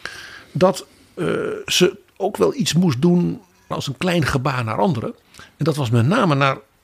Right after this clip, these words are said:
Bundeskansler Helmut Kohl. Want die had gezegd: het is alleen maar schrappen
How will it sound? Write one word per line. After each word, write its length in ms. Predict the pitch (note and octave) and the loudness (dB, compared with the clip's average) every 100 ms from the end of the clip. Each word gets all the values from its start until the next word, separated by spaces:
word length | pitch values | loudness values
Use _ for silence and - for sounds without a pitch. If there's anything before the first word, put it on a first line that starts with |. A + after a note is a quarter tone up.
| _ _ _ _ | _ _ _ _
Bundeskansler 720 | - F#3+ A#3+ - F3+ D3 C3 - | 0 4 4 4 2 2 -2 -4
Helmut 380 | B2 D#3+ A#2+ - | 0 2 0 -2
Kohl. 240 | C#3+ - _ - | -6 -6 _ -20
Want 300 | - - _ | -20 -20 _
die 120 | C3+ E3 | -6 -4
had 120 | - | -2
gezegd: 300 | B2+ C#3+ - | -2 -2 -4
het 140 | - | -10
is 100 | - - | -10 0
alleen 300 | D#3 G#3+ F#3 | 4 4 4
maar 160 | C#3+ | 0
schrappen 480 | - - A3 A3 | 0 0 0 0